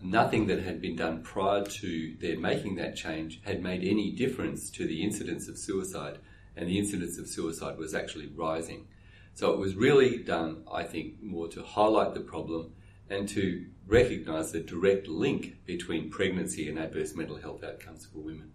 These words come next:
And so I think we can spend a lot of wasted time arguing about the minutiae, um, of whether it's a direct death or an indirect death.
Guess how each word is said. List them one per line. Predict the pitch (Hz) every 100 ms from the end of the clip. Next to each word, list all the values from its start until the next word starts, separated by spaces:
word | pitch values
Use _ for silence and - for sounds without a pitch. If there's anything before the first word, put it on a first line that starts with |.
| - - - - - - - -
And | 95
so | 104 98 101
I | 120
think | - 104
we | 92 90
can | 92
spend | - 95 87
a |
lot | 82 95
of | 87 76
wasted | - 87 98 101 - 82 -
time | - 120 101 82 78
arguing | - 85 90 80 80
about | 78 78 -
the |
minutiae, | 80 80 80 82 104 - 78 - - - -
um, | 80 76 73
of | 80 78
whether | 92 90 78
it's | -
a | 80
direct | 78 85 90 92 -
death | 82 82
or | 82 82
an |
indirect | 82 104 90 76 67 -
death. | 78